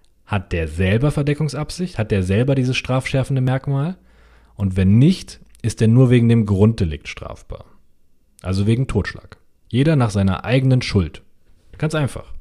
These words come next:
Das geht auch in umgekehrte Richtung. Wenn der Haupttäter kein Mordmerkmal hat, der tötet einfach nur jemanden, weil ich den dazu angestiftet habe.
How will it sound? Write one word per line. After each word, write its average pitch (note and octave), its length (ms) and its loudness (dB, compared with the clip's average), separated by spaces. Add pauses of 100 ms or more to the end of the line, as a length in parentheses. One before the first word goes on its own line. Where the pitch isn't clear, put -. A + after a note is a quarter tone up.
(420)
Das - 160 -12
geht D#3 160 0
auch G#2+ 100 2
in G2+ 60 -4
umgekehrte G#2+ 520 -2
Richtung. D#2 380 -16 (1120)
Wenn G2 120 -4
der G2 140 0
Haupttäter A2+ 440 2
kein E3 360 2
Mordmerkmal D#2+ 640 -2
hat, D2 180 -16
der G#2 180 -6
tötet F3 320 2
einfach E2 240 -8
nur E2+ 120 -2
jemanden, F#2+ 420 0
weil F2+ 120 -2
ich G#2+ 100 -4
den G#2 140 -2
dazu F2+ 260 -2
angestiftet G2 640 -4
habe. D2+ 280 -10